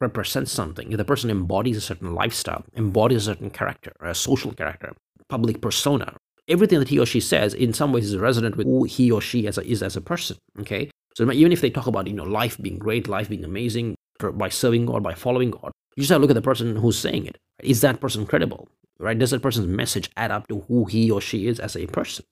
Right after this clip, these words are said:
right? Oftentimes, I think quite logically, it is not, okay? And again, this is very clear in the Catholic tradition with priests and nuns, again, these celibate people who don't have much going on, it seems, at least to me.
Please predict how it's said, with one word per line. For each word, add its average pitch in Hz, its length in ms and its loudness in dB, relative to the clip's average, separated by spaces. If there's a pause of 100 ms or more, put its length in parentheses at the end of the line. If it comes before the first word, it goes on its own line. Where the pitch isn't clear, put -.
right? 117 220 -4 (240)
Oftentimes, 98 640 -2
I 95 80 0
think 101 160 -2
quite - 180 -4
logically, - 380 -4
it 120 100 4
is 95 140 0
not, 120 320 -4 (220)
okay? 110 120 -2
And 113 120 0
again, 147 220 0
this 127 100 2
is 147 100 2 (240)
very 151 180 8
clear 139 280 0
in 117 100 0
the 110 60 -6
Catholic - 340 -8
tradition 117 320 -4
with 98 120 -4
priests 120 280 0
and 95 120 -6
nuns, - 240 -6
again, 95 200 -4
these - 160 -6
celibate 101 420 -2
people - 320 -6 (240)
who 92 60 -6
don't 110 240 -2
have 98 280 -6 (280)
much 107 240 -6
going 101 200 -2
on, 120 160 -4
it 87 100 -14
seems, - 300 -8
at - 140 -8
least 113 280 -6
to - 80 -12
me. - 200 -4